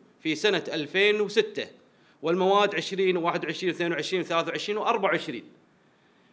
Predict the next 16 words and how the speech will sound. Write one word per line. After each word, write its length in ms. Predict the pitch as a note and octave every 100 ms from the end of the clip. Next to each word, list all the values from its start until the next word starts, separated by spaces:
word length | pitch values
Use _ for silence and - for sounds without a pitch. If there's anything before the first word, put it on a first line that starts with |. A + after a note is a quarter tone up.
| _
يوجد 420 | E3 C#4+ D4 C4+
لدينا 320 | A#3 A3 A#3+ A#3
قوانين 640 | G#3 G#3 G#3 E3 G#2 - - _ _ _ -
يفترض 380 | D#3+ - B3 B3
تفعيلها، 480 | A#3 G3+ A3+ G3+ D#3+
وأيضًا 520 | D#3+ A#3+ B3 A3+ G#3
قرينا 420 | G3+ F#3 G#3+ G3+
قانون 380 | F#3+ F#3 G#3 G3+
تعارض 520 | F#3 F3 G3 G3 F3+
المصالح. 640 | G3 G3 A3+ G3 C#3 - - - _ _ _ _ _ _ C3+
أرد 260 | F3 G#3+
على 140 | G3+ A#3
الجزئية 380 | G#3 G3 B3
اللي 120 | A#3 A3+
بديت 340 | A#3+ A#3+ A#3
فيها، 360 | A#3 F#3 C3+